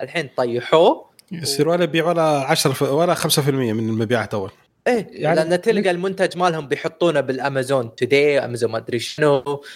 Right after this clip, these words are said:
Speaker 1: وي-، ويسوي له promotion دعاية كل مكان. و-
Speaker 2: أمازون Prime يجيك
Speaker 1: خلاص.
Speaker 2: يعطيك يقول لك
Speaker 1: إيه،
Speaker 2: خمسطعش في المية
Speaker 1: هم
Speaker 2: بعد.
Speaker 1: كنا بجيبهم منتجات رابحة، يعني already شايف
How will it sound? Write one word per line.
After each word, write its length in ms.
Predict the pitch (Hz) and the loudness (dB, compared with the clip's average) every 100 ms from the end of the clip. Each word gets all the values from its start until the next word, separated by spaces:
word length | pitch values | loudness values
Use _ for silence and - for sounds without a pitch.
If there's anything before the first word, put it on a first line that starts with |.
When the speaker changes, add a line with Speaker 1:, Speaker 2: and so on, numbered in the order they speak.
| - 123 | -14 -2
Speaker 1:
وي-، 300 | 127 120 113 | 0 0 0
ويسوي 540 | 127 123 120 135 135 | 2 2 0 2 2
له 60 | 131 | 2
promotion 580 | - 127 127 123 123 | 0 0 0 -2 -2
دعاية 340 | 113 117 123 113 | 0 2 2 0
كل 220 | - 113 | -4 -10
مكان. 480 | 107 - 156 170 180 - | -10 -2 0 0 -4 -2
و- 560 | 233 - - - - 131 | -2 -2 -8 -12 -2 2
Speaker 2:
أمازون 340 | 135 117 127 | 2 2 -2
Prime 380 | 135 147 139 131 | 0 2 4 2
يجيك 340 | 123 135 - | 2 0 0
Speaker 1:
خلاص. 40 | 127 | -2
Speaker 2:
يعطيك 480 | 113 110 143 - | -2 0 0 0
يقول 220 | 131 139 131 | -2 0 0
لك 100 | - | -2
Speaker 1:
إيه، 60 | |
Speaker 2:
خمسطعش 540 | - 127 - 143 117 135 | -4 -4 -2 -2 0 0
في 140 | - | 0
المية 240 | 127 131 | 0 -2
Speaker 1:
هم 20 | 113 | -2
Speaker 2:
بعد. 200 | 104 233 | -6 -8
Speaker 1:
كنا 240 | 226 185 160 | -8 -8 -8
بجيبهم 720 | 127 117 175 196 156 139 120 | -8 -2 0 0 -2 -8 -8
منتجات 500 | 120 135 123 139 131 | -8 -4 0 0 0
رابحة، 400 | 131 143 - 120 | 2 2 -2 -8
يعني 260 | 107 107 120 | -8 -8 -4
already 540 | 120 123 156 131 113 - | -2 2 2 0 -6 -10
شايف 400 | - 151 147 135 | -6 0 0 -2